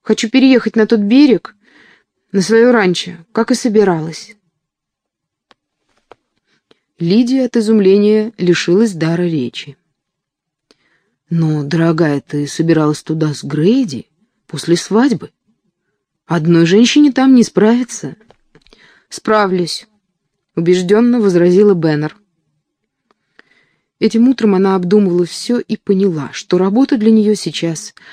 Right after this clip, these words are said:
единственный выход. Она изнурит себя работой, вложит все силы,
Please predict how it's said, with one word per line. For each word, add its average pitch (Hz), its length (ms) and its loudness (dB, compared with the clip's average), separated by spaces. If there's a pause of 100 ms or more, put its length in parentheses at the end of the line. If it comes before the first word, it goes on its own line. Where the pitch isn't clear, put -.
(120)
единственный 214 720 2
выход. - 480 -10 (680)
Она 277 300 4
изнурит 214 440 4
себя 139 300 -6
работой, 160 560 -4
вложит 214 420 2
все - 160 -6
силы, 226 460 -4